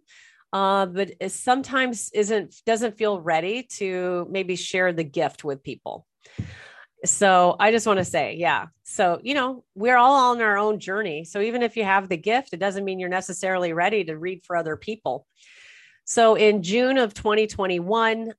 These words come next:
um, I had been playing around with tarot decks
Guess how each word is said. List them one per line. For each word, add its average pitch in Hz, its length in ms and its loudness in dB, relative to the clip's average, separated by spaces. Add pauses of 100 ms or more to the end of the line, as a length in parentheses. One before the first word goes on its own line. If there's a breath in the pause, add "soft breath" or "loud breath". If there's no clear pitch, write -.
um, 170 320 -4
I 208 200 0
had 220 200 -4
been 196 220 -2
playing 196 340 -4
around 185 320 0
with 170 160 -6
tarot 180 380 -6
decks 165 500 -2